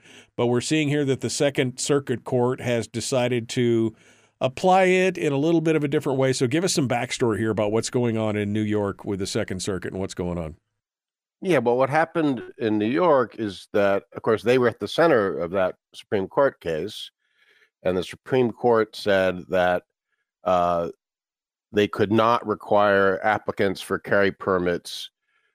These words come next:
Speaker 2: uh, to demonstrate proper cause, uh, that that was asking for a special justification when this was a right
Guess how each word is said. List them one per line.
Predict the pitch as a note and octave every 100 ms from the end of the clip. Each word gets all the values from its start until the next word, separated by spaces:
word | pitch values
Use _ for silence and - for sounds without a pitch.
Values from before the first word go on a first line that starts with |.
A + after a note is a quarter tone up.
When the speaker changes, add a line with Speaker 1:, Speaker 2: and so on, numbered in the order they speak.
| _ -
Speaker 2:
uh, | E2 D#2+ -
to | F2
demonstrate | G2+ G2+ F#2+ - F#2 -
proper | - A2+ G#2 F#2
cause, | - - E2 C#2+ - - - - _ _ _ _ _ _ _ _ _ _ D#2+
uh, | E2
that | E2+ -
that | F#2+ G2+
was | G#2 F2+ D#2
asking | G#2 G2+ - G2+
for | - F2+ F2
a | F2+
special | - - A2+ A2 A2 F#2
justification | F2+ - E2+ - C3+ E3 E3 D3 B2+
when | G#2
this | G2+ -
was | G2
a | G2
right | F2 G2 F#2+